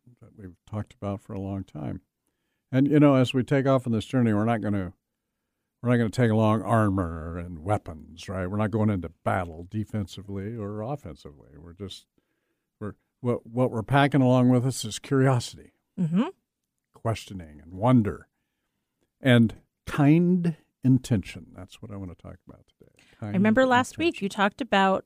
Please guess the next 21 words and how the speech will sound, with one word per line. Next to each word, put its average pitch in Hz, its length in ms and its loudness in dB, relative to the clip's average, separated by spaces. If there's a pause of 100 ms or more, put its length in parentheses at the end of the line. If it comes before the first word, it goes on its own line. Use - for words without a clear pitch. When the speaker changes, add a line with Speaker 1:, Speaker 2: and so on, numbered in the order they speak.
(100)
Speaker 2:
um, 185 480 0 (840)
what 226 100 -10
was 233 160 -2
it? 156 120 -4
I 185 80 -6
actually, 190 520 -4
I 175 260 -8 (180)
wrote 208 260 0
this 214 200 -4
down 170 480 0
in 170 360 -4 (120)
my 165 460 -6 (100)
phone 170 500 2
as - 180 -10
something 175 500 -4
to 160 540 -6 (220)
Speaker 1:
<laughs> - 240 -8
Speaker 2:
totally 196 400 2
steal 165 360 -2
from 240 240 -4
you. 403 200 -2